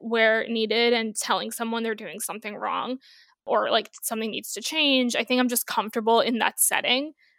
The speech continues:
especially now that people, like, see me as part of her team. Like, I feel like it's almost expected from them to hear from me to be like, "This is not okay," or "She needs a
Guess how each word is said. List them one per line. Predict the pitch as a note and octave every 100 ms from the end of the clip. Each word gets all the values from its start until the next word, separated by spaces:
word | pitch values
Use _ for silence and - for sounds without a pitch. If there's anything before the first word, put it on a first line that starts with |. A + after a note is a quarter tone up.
| _ _ B3+
especially | - C#4 C4 E4 D#4 C#4+ -
now | C4 B3 A#3+
that | A#3+ A#3 - _ -
people, | C4+ A3+ A#3+
like, | A3+ - - _ -
see | - C4 B3
me | A#3+ A#3
as | A3+
part | - A3
of | A#3+
her | A#3 G3
team. | - G#3+ A#3+
Like, | A#3 -
I | -
feel | - A3+
like | - D3+
it's | A3+ G#3+
almost | F#3+ A3+ -
expected | - - C4+ - D4+ D#4+ E4+ - - - -
from | - C4+ B3 -
them | C#4+ C#4
to | C4+ C4+
hear | B3 - A3+ A#3
from | - C#4 C#4+
me | D4+ D4+ D4+ - -
to | A#3
be | A3
like, | A3 -
"This | A3 A#3 -
is | G#3+
not | B2+ -
okay," | - A#2+ B2+ B2+
or | - C3+ - - - - -
"She | - A#3
needs | A#3+
a | A3